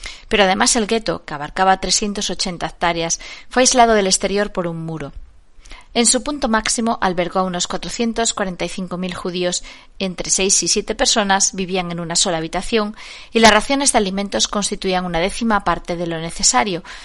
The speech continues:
porque la mayoría estaban desnutridas y las enfermedades fueron acabando con ellas. La mayor parte de los judíos sobrevivieron gracias a sus ahorros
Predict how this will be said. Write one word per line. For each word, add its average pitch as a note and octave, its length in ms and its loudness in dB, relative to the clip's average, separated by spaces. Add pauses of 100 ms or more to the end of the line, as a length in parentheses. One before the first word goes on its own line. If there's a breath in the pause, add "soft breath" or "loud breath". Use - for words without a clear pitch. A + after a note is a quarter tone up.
(180 loud breath)
porque A3+ 240 -2
la G#3 100 4
mayoría G3 380 2
estaban F3+ 280 -2
desnutridas A3+ 760 0
y - 20 -6
las G#3 220 2
enfermedades E3+ 580 -2
fueron G3 260 0
acabando E3 440 -2
con D#3+ 180 -6
ellas. C#3+ 400 -6 (1400)
La F3+ 140 -2
mayor G#3+ 260 2
parte G3 260 4
de F3+ 80 2
los D#3+ 120 0
judíos F3 320 0
sobrevivieron F3+ 600 -2
gracias F#3+ 380 -2
a F3+ 40 -2
sus E3+ 220 -2
ahorros G#3+ 480 0